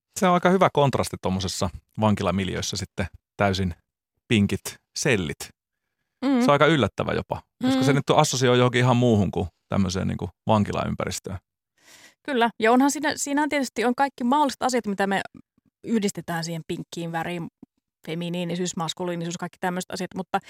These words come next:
Speaker 2: ne on tavallaan tässä, tämän tutkimuksen ohessa unohdettu täysin, että on, on keskitytty vain siihen, että minkä, minkälainen vaikutus sillä värillä on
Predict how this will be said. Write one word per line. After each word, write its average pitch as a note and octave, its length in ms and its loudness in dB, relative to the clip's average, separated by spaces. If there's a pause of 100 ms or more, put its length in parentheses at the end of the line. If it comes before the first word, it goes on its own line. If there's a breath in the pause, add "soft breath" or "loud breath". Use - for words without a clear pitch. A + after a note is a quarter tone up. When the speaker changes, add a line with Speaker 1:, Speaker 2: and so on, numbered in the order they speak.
(280 loud breath)
Speaker 2:
ne B3+ 100 4
on D4 80 2
tavallaan A#3+ 340 4
tässä, B3 380 0
tämän C4 160 0
tutkimuksen F#3+ 500 -4
ohessa F3+ 380 -2 (380)
unohdettu G3+ 520 0
täysin, F#3 340 -2
että G3 140 -12
on, F3 120 -6
on F#3+ 180 -6
keskitytty G3 540 -6
vain G3+ 200 2
siihen, E3+ 300 -10
että - 240 -14 (760 loud breath)
minkä, E3+ 460 -6
minkälainen F#3 460 -4
vaikutus G3+ 440 -2
sillä F3+ 180 -8
värillä F#3 360 -4
on G3 300 -2